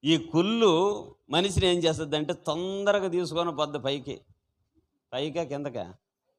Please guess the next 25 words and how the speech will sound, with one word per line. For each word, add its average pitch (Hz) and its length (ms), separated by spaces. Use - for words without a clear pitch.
పైకి 180 280
తీసుకుపోయిన 156 540
తర్వాత 147 300
కిందకి 156 380
తీసిపోతుంది. - 600
నిజమేలే, 123 500
మొట్టమొదటిగా 147 720
ఆత్మ 160 500
పైకి 170 260
వెళ్ళిపోద్ది, 151 600
బాడీ 165 360
మాత్రం 165 420
కిందకి 147 280
వెళ్ళిపోద్ది. 82 440
అందుకని 208 400
ఈ 196 120
కుళ్ళు 269 420
ఉండకూడదు. 220 680
ఈ, 196 120
ఆయన 139 140
మందిరంలోనికి 170 840
రావాలా 127 600
ఒక 120 160
వ్యక్తి 120 300
బ్రతకాలంటే? 104 840